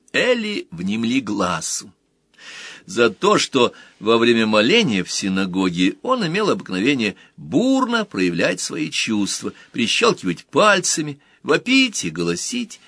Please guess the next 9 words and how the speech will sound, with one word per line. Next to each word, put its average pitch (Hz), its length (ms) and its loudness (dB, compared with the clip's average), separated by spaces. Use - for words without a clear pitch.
заливаться 87 640 -4
на 92 80 -12
все - 220 -8
лады. 92 360 -14
И 90 200 -4
бысть 131 560 0
сей 180 500 2
муж 170 360 0
швецом. 135 1080 0